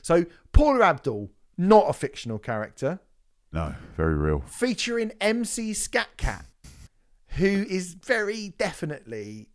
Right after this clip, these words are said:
Speaker 1: a fictional character. The song is Opposites Attract. Again, had this on seven inch single back in the day,
Speaker 2: Mm.
Speaker 1: released on seventeenth of November, nineteen eighty-nine, taken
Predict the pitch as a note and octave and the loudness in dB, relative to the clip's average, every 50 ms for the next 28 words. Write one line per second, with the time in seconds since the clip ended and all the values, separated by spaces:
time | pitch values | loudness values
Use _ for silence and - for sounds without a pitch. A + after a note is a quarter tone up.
0 | _ _ _ _ _ _ _ - C3+ C3 - - D#3 - - - C#3 C3 A#2 - | _ _ _ _ _ _ _ -8 -6 -6 -6 -8 -10 -10 -8 -8 -8 -8 -6 -4
1 | C#3 B2 A#2 A#2 - A#2 - B2+ A#2 A2+ G#2+ - - - - - _ _ _ _ | -4 -4 -4 -4 -8 -8 -6 -6 -6 -6 -6 -10 -14 -20 -20 -20 _ _ _ _
2 | _ _ - A3+ - - B3 B3+ B3+ G3+ G3 - - D3+ E3 - B2+ A#2 - - | _ _ -6 -4 4 4 6 6 6 4 2 2 0 -4 -6 -8 -10 -8 -2 0
3 | C3+ C#3+ - - - - - - _ _ _ _ _ _ - C#3 C#3 - D3 C#3+ | 0 0 -2 -6 -14 -20 -20 -20 _ _ _ _ _ _ -6 -4 0 0 2 2
4 | D3+ E3+ F#3 - _ _ - - B2 - - B2 A2 - A#2+ A2+ A2 - - C3+ | 2 -2 -6 -10 _ _ -12 -12 -12 -10 -8 -10 -10 -8 -10 -10 -10 -6 -4 -4
5 | A#2+ G#2+ A#2 A2+ A2+ - - - - A#2 A2+ G#2+ A#2+ C3 C#3 - - B2 G#2+ - | -4 -4 -6 -8 -8 -10 -10 -8 -8 -6 -6 -6 -8 -10 -8 -6 -8 -8 -6 -8
6 | B2+ A#2 A2 G2+ - A2+ A#2+ A#2 B2 B2 C3+ C3 - - C3 B2 A#2+ A2+ - - | -8 -8 -6 -6 -4 -4 -2 -2 -2 -4 -4 -4 -4 -6 -6 -6 -6 -6 -10 -14
7 | - - - - - - - G3+ F#3+ F#3 F3 - D#3+ - - C#3 B2+ B2 B2+ B2 | -20 -20 -20 -16 -12 -4 -2 0 0 0 -2 -4 -6 -6 -6 -6 -6 -4 -4 -2
8 | A#2+ A#2+ B2 A#2+ A#2+ A2 A#2 A2+ A2+ - - - - _ - B2+ D3 F3 F#3+ F#3+ | -2 -2 -2 -2 -2 -2 -2 -2 -4 -4 -10 -18 -20 _ -6 -2 0 0 0 -2
9 | - - - D3+ C#3+ C#3+ - - C3 C3 - - B2+ A#2+ A#2+ B2 A2 G#2+ G#2 G#2 | -2 -4 -6 -6 -6 -8 -8 -6 -6 -6 -6 -6 -6 -4 -2 -2 -2 -4 -4 -6
10 | A2 B2 C3 - _ _ - - - - _ _ - - _ - - - F#3+ G3 | -6 -8 -10 -12 _ _ -20 -20 -20 -20 _ _ -20 -20 _ 4 6 8 8 6
11 | F#3+ - - - C3 G2+ F#2 F#2 G2 | 4 0 -4 -4 -4 -4 -4 -6 -10